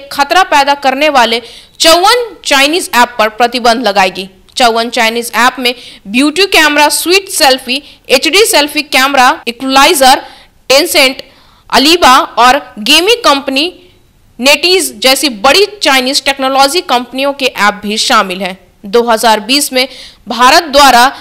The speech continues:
लगाए गए बैन के बाद इन ऐप्स को रीब्रांड कर भारत में लॉन्च किया गया था।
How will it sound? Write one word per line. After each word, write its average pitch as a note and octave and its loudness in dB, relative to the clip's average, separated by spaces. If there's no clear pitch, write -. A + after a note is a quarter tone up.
लगाए C#4 4
गए E4 2
बैन C4+ 0
के D#4 0
बाद A#3 2
इन A#3 -4
ऐप्स D4 0
को C#4 -2
रीब्रांड D#4+ 2
कर C#4 2
भारत B3+ 0
में C#4+ 0
लॉन्च G#3+ 0
किया A#3 2
गया F#3 0
था। F#3+ -4